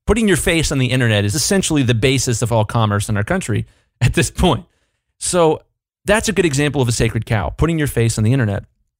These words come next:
Let's move on to one of my favorite examples from one of my favorite people in the entire world, Elon Musk. When PayPal came out, PayPal initially was software designed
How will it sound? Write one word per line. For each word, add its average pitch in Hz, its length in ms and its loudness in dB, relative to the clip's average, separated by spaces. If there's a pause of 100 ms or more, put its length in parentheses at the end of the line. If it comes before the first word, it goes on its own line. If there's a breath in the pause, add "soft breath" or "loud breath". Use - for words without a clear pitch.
(140)
Let's 160 200 2
move 190 140 2
on 170 120 2
to 143 80 0
one 143 120 2
of 131 60 2
my 117 140 4
favorite 156 340 -4
examples 104 560 -4
from 120 160 -6
one 123 120 2
of 110 60 0
my 113 120 0
favorite 101 280 -2
people 104 220 -4
in 101 40 -2
the 101 60 -2
entire 101 280 -2
world, 101 260 -2 (100)
Elon 107 340 0
Musk. 101 420 -4 (760)
When 135 200 0
PayPal 131 680 0
came 135 280 -4
out, 92 280 -4 (680)
PayPal 190 480 0
initially 131 960 -2
was 120 220 0
software 170 600 0
designed 127 600 0